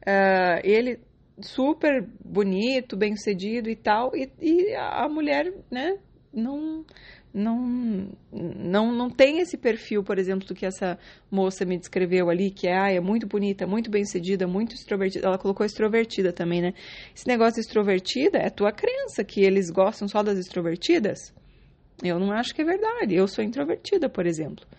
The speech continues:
Eu posso estar aqui falando com vocês, mas eu gosto mais do silêncio, eu gosto mais de ficar sozinha,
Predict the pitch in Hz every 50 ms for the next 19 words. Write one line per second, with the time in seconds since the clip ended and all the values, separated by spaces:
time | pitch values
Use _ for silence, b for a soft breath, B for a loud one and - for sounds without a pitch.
0 | B B B B B - 185 - 202 185 175 - - 233 - - 330 320 - -
1 | 359 349 349 349 349 - 359 349 403 403 - 403 349 262 220 208 196 185 185 180
2 | 180 190 190 202 208 - - _ _ _ - - - 196 208 190 175 185 - -
3 | 233 214 202 175 165 170 165 170 165 - - 262 294 294 240 214 208 202 - -
4 | 214 208 B B B B B B B - 196 190 190 185 175 175 175 - - 175
5 | 170 160 165 165 165 - - - 175 139 127 185 - - 208 254 269 220 220 226
6 | 220 214 214 208 208 214